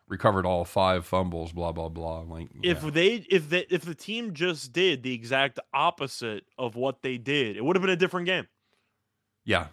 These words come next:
Speaker 2: I mean,
Speaker 1: yeah.
Speaker 2: I don't know how you're supposed to break it down. You were down thirty points basically at halftime. The game was over.
Speaker 1: If my aunt had balls, she'd be my uncle, Scott. You ever know, you know that saying?
Speaker 2: I do not, but I
Speaker 1: Oh.
Speaker 2: do now.
Speaker 1: Browns backer wants to know where your write-ups are.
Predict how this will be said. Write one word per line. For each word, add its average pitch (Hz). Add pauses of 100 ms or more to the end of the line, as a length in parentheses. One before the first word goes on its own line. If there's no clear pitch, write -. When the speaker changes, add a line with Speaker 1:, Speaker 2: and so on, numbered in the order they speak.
Speaker 2:
I -
mean, 139
Speaker 1:
yeah. 95
Speaker 2:
I -
don't 190
know 202
how 196
you're 185
supposed 185
to 165
break 151
it 151
down. 135
You 120
were 120
down 135
thirty 135
points 123
basically 117
at 110
halftime. 95 (420)
The 127
game 175
was 139
over. 120 (240)
Speaker 1:
If 95
my 92
aunt 127
had 127
balls, 127
she'd 107
be 120
my 120
uncle, 95
Scott. 90 (260)
You 87
ever 90
know, 90
you 92
know 92
that 92
saying? 101 (640)
Speaker 2:
I 143
do 151
not, 160
but 107
I 104
Speaker 1:
Oh. 135
Speaker 2:
do 135
now. 113 (640)
Speaker 1:
Browns 143
backer 160
wants 147
to 147
know 135
where 131
your 120
write-ups 107
are. 73